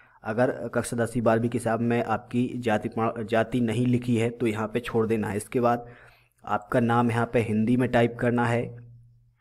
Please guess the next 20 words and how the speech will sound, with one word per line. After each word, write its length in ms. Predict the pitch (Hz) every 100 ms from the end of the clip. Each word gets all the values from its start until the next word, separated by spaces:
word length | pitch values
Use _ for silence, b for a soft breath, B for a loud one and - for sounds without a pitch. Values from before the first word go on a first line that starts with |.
| _ - -
date 260 | 110 123 139
of 160 | 123
birth 220 | 104 131 -
सिलेक्ट 340 | 127 123 -
करना 280 | 120 117 120
है। 160 | 120
हम 240 | 113 120 117
यहाँ 160 | 113
पे 120 | 113 113
date 320 | 113 113 117
of 100 | 104
birth 180 | 120 -
सिलेक्ट 320 | 120 120 -
कर 160 | 117
देते 240 | 110 113 117
हैं। 160 | 123
जो 180 | 104 101
भी 140 | 107 120
ये 220 | 117 113
इनकी, 400 | 110 110 123